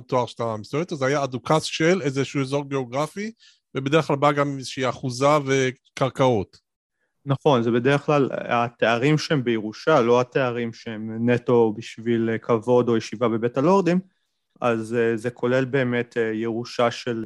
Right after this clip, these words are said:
Speaker 2: אדמות, ובעצם התואר עובר, עבר תמיד לבן הבכור, אה, זה לא שכל המשפ-, ש-, כל הילדים היו יורשים את התואר,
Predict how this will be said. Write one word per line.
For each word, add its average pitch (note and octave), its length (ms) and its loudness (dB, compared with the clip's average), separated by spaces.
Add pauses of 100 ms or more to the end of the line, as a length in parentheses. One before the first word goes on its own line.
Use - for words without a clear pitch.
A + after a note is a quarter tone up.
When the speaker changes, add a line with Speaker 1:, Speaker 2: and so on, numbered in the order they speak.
Speaker 2:
אדמות, G#2 640 0
ובעצם B2 920 2 (420)
התואר B2+ 440 2
עובר, C3 480 2
עבר C3 280 0
תמיד B2+ 300 -4
לבן A#2 280 -2
הבכור, D3+ 840 0
אה, G#2 40 -10 (580)
זה G#2+ 180 -6
לא C3 200 4
שכל C3 720 0
המשפ-, A#2 960 -2
ש-, - 200 -16 (340)
כל C#3 160 4
הילדים B2 520 4
היו A#2+ 160 2
יורשים A#2 400 -4
את - 100 -12
התואר, G3+ 380 4